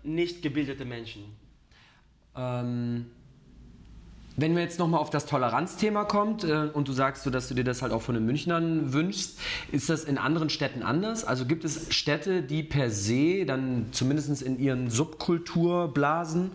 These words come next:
Speaker 2: dann toleranter sind?
Speaker 1: Ja, auf
Speaker 2: Also
Speaker 1: jeden Fall.
Speaker 2: ein, äh, ein Berliner Schwuler, äh, in einem Berlin schwulen Club ist die Wahrscheinlichkeit, dass dir sowas passiert, wie gerade beschrieben, geringer als in einem Münchner schwulen Club.
Speaker 1: Auf jeden Fall. Und ich war auch, ähm, in Amsterdam letztes Jahr gebucht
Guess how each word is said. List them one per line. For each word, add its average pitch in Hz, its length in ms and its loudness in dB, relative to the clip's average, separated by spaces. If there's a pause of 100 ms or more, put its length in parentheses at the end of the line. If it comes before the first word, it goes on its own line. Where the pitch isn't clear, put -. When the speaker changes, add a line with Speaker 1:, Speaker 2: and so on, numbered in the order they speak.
(360)
Speaker 2:
dann 139 160 2
toleranter 135 500 -2
sind? 202 320 -4
Speaker 1:
Ja, - 120 4 (280)
auf 135 80 4
Speaker 2:
Also 139 140 6
Speaker 1:
jeden 147 100 2
Fall. 135 380 4
Speaker 2:
ein, 139 60 2 (180)
äh, - 20 0
ein 135 260 0
Berliner 170 460 2
Schwuler, 190 1000 0
äh, 160 440 2
in 156 140 4
einem 147 180 2
Berlin 165 300 0
schwulen 180 460 2
Club 156 360 2
ist 147 160 -2
die 135 60 0
Wahrscheinlichkeit, 139 720 0
dass - 120 -2
dir 120 100 0
sowas 127 260 0
passiert, 123 380 -2
wie 117 40 -4
gerade 117 220 2
beschrieben, 113 440 0
geringer 123 320 0
als 113 200 -2
in 117 60 -2
einem 107 140 0
Münchner 104 280 0
schwulen 90 300 -4
Club. 87 180 -6 (140)
Speaker 1:
Auf 135 180 2
jeden 131 200 -2
Fall. 110 340 -2 (240)
Und 143 120 4
ich 143 160 2
war 117 140 4
auch, 123 260 -2
ähm, 117 500 -2
in 120 120 -4
Amsterdam 131 460 -4
letztes 123 320 -8
Jahr 123 400 -4
gebucht 127 480 -8